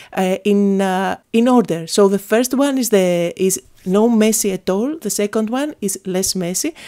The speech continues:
and the third one is the original glitter that can go <laughs> everywhere, even inside your clothes.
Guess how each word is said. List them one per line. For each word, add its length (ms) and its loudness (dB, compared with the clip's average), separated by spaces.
and 80 0
the 60 0
third 260 -4
one 280 0
is 260 0
the 320 0
original 460 2
glitter 280 4
that 160 2
can 220 4
go 240 8
<laughs> 20 -12
everywhere, 560 4
even 380 0
inside 840 0
your 140 2
clothes. 500 0